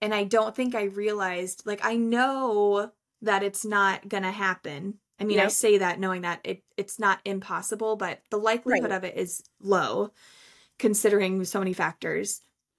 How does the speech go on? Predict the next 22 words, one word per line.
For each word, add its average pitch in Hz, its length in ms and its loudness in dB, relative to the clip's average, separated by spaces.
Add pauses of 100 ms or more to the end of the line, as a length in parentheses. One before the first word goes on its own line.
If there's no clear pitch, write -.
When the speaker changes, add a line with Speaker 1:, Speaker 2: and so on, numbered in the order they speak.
Speaker 1:
And 220 160 -2
yet, 214 180 -2
when 226 180 -2
we 233 120 -4
go 247 200 -2
on 285 100 -4
a 269 60 -4
walk, 190 600 -4 (480)
I 202 380 4
am 208 140 -4
so 202 340 0
scared 202 680 0
to, 208 140 0
like, 175 360 0
be 190 140 2
farther 196 420 2
away 190 280 4
than 185 220 -2
twelve 180 300 -4
inches 190 480 0
from 180 320 0
her 180 520 0